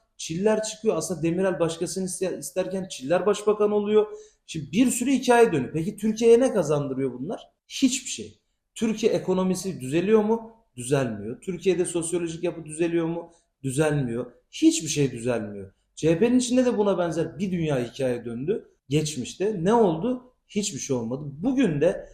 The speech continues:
Özel mi, İmamoğlu mu, Ahmet mi, Mehmet mi, Murat mı, işte şu mu, bu mu tartışmaları kayıkçı kavgaları aslında. Günün sonunda kazanan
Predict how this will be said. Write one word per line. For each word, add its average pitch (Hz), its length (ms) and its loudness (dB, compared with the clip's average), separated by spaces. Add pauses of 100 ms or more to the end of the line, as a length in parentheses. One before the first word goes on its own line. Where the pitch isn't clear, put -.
(140)
Özel 165 440 2
mi, 165 540 -2 (100)
İmamoğlu 160 560 -2
mu, 165 420 -4 (320)
Ahmet 151 500 -2
mi, 160 120 -4
Mehmet 147 480 -4
mi, 156 140 -6
Murat 143 460 -2
mı, 156 360 -4 (120)
işte 143 460 -4
şu - 220 -8
mu, 165 220 -6
bu 170 120 0
mu 160 340 -4 (220)
tartışmaları 180 1000 -2 (340)
kayıkçı 339 440 0
kavgaları 110 480 -4
aslında. 110 340 -14
Günün 269 240 2
sonunda 139 400 -2
kazanan 202 560 0